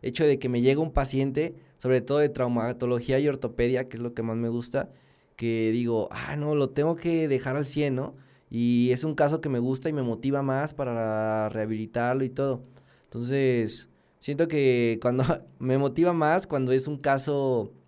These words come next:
de un paciente que, con una lesión que me gusta, ¿no? O sea, hay otras lesiones que se me hacen un poquito más, eh, tediosas que otras,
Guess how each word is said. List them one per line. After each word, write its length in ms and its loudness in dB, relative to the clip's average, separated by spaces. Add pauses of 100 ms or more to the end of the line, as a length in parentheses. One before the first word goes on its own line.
(140)
de 140 -2
un 160 -2
paciente 560 0 (260)
que, 680 0 (140)
con 140 2
una 140 4
lesión 300 2
que 80 -2
me 140 0
gusta, 420 -2
¿no? 180 -10 (400)
O 40 -14
sea, 180 0
hay 180 6
otras 260 0
lesiones 420 0
que 240 -6
se 140 -4
me 80 0
hacen 240 -2
un 120 -2
poquito 300 -4
más, 400 -2 (140)
eh, 320 -4
tediosas 640 2
que 140 -4
otras, 500 -2